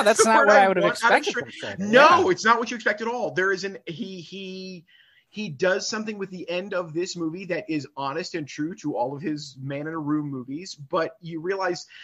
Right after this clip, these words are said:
Speaker 1: this character is different than all of those other characters in a lot of ways, and in subtle ways, but in very real and distinct ways that makes this a very different movie than what you'd expect. And the other thing I really liked about it, Chris, it's gorgeous.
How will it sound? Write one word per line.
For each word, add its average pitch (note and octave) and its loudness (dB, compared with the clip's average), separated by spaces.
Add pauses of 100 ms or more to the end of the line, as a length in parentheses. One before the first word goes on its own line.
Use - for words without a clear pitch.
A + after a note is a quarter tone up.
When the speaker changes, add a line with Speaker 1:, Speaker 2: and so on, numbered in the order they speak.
(180)
Speaker 1:
this G#3+ 0
character D4 0
is C3 -6
different C#3+ -4
than C3+ -2
all C#3 -2
of C3+ -8
those C3 -6
other B2 -8
characters A2+ -10
in C#3 -10
a - -4
lot B2 -2
of A#2+ -8
ways, G2 -10 (100)
and C#3 2 (320)
in C4 4
subtle F#4 4
ways, C3+ 2
but F#3 4
in F3+ 2
very F3+ 2
real E3 0
and D3 -4
distinct D3+ -10
ways C#3 -4 (380)
that F3+ 8
makes G3 0
this A3 2
a E3 0
very F3+ 0
different F3 -6
movie D#3+ -2
than D#3 -4
what D#3 -8
you'd D3 -6
expect. - -4
And D3 -2
the C3+ -4
other F#3+ -4
thing B3 -4
I G3+ -2
really G3+ -8
liked A3 -6
about A#3 -8
it, A3+ -12
Chris, B3 -10 (680)
it's - -10
gorgeous. - -12